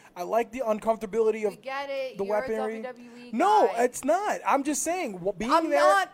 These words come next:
Speaker 2: I'm just saying that
Speaker 1: I'm
Speaker 2: N X T
Speaker 1: just
Speaker 2: did it
Speaker 1: saying.
Speaker 2: better.
Speaker 1: No, I'm, I'm not trying to say that. I'm saying with N-, with the, uh, with Gargano and Ciampa, they made you uncomfortable with the moveset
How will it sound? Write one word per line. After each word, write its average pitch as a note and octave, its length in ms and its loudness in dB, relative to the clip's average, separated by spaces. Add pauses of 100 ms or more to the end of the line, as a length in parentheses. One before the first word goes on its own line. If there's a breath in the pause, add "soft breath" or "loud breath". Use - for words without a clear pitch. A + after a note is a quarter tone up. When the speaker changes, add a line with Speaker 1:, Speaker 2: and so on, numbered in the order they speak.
Speaker 2:
I'm C4+ 200 -4
just D4+ 300 -8
saying F4 360 -4
that D4+ 100 0
Speaker 1:
I'm C#4+ 220 6
Speaker 2:
N D#4 60 0
X - 100 -8
T D4+ 80 2
Speaker 1:
just D4+ 260 0
Speaker 2:
did C#4+ 60 0
it C#4+ 40 4
Speaker 1:
saying. D4 220 4
Speaker 2:
better. A3+ 540 -2
Speaker 1:
No, D#4+ 220 0
I'm, C#4 300 0
I'm D#4 80 2
not F#4 160 -2
trying F#4+ 220 -2
to F4 60 -2
say F#4 260 -4
that. A#3 320 -2 (560 soft breath)
I'm D#4 240 2
saying B3+ 400 -2
with G#3+ 240 -4
N-, B3 140 -4 (140)
with A3+ 160 -8
the, A3 180 -6
uh, F3+ 180 -2
with F3+ 260 -14
Gargano B3+ 540 -2
and E4 100 -4
Ciampa, G#3+ 500 0 (380 soft breath)
they A3+ 180 0
made D4 240 -4
you C4+ 120 -8
uncomfortable A#3+ 400 -6
with A3+ 80 -10
the F3+ 80 -8
moveset G3 500 -8